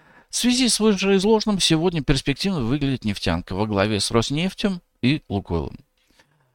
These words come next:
Стоит искать момент для покупок полиса и фьючерсов на золото и серебро. И традиционно по валюте.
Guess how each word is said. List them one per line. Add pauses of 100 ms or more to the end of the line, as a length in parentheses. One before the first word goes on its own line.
(120)
Стоит
искать
момент
для
покупок
полиса
и
фьючерсов
на
золото
и
серебро. (1300)
И
традиционно
по
валюте.